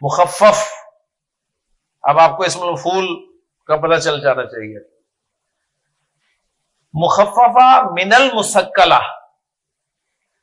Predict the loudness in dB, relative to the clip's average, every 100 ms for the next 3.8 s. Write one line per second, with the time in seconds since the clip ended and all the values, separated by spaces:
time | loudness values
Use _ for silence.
0 | -6 -2 -2 -4 -8 -10 -8 0 -2 0
1 | 0 2 0 -8 -18 _ _ _ _ _
2 | _ _ _ _ _ _ _ _ _ _
3 | -2 2 4 2 0 0 0